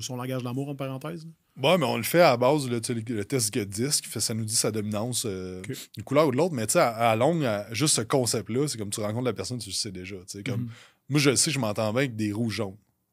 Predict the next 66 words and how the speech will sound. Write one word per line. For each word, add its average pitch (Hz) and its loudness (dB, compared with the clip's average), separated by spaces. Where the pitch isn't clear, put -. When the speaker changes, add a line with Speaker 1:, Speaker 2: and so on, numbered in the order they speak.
Speaker 2:
Comme 98 -12
toi, 165 -6
t'es 147 -6
pas 127 -6
mal 135 0
rouge 110 -2
jaune, 98 -8
tu 120 -4
sais, 156 8
Speaker 1:
Mhm. 135 4
Speaker 2:
fait 110 0
que 104 -4
je - -12
m'entends 113 0
bien 135 4
avec 143 2
ce 110 0
style - 0
de 127 0
personnalité-là. 110 -4
Quand 151 0
il 147 0
y - 4
a 147 2
du 123 2
rouge, 139 0
c'est 110 -2
sûr 127 -4
que 104 -4
je 101 -12
m'en-, 101 -8
m'entends 101 -10
bien 101 -6
avec 113 -6
la 104 -4
personne, 127 -6
mais 113 -6
quand 160 2
il 170 4
y 151 6
a 120 0
trop 143 2
de 120 0
jaune, 156 2
comme 113 -6
moi, 123 -6
c'est 117 0
comme 113 -4
Speaker 1:
Faut 131 -4
Speaker 2:
too 135 4
Speaker 1:
gérer, 127 6
Speaker 2:
much, 120 0
Speaker 1:
ouais. 120 -6
Speaker 2:
genre, 101 -6
tu 92 -8
sais, 131 -2
fait 110 -6
que, 92 -10
ben, 127 2
c'est - 4
ça, 185 6
c'est, 123 2
c'est 123 0
plus, 175 2
à... 127 4
Tu - -20